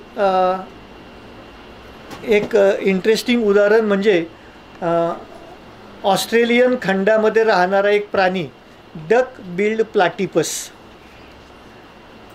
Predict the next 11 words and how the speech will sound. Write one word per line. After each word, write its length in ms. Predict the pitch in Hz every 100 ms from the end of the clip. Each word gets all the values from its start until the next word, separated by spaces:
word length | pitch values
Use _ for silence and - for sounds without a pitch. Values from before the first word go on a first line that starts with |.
| - -
हा 280 | 214 233 240 - - - - - - - - -
अंडी 440 | 233 226 226 277 294
देणारा 640 | 196 208 208 208 208 233
सस्तन 520 | - 202 - - 190
प्राणी 360 | 180 170 151 147
आहे. 260 | 135 - - - - - - - - - - - - - - -
आता 180 | 202 247
सस्तन 560 | 226 - 202 - 294 311
प्राण्यांमध्ये 880 | 294 247 254 269 262 262 269 277 330 - - - - - - - - - - - - - - -
अंडी 340 | 247 240 269 311
देणं 380 | 277 269 285